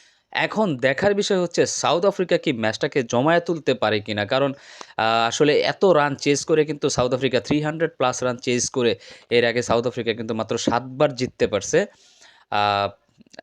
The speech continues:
আজকে তো প্রায় অনেক রান ভাই, তিনশো বাষট্টি রান চেজ করে জেতা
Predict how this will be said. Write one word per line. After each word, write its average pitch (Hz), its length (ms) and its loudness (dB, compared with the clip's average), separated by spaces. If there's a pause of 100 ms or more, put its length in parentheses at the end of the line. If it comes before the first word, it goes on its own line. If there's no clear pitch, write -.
(680)
আজকে - 320 0
তো 156 180 4
প্রায় 170 300 2
অনেক 165 520 2
রান 123 200 0
ভাই, 107 140 0
তিনশো 135 360 -6
বাষট্টি 127 500 -4
রান 151 160 -2
চেজ 135 300 -2
করে 147 220 2
জেতা 127 460 0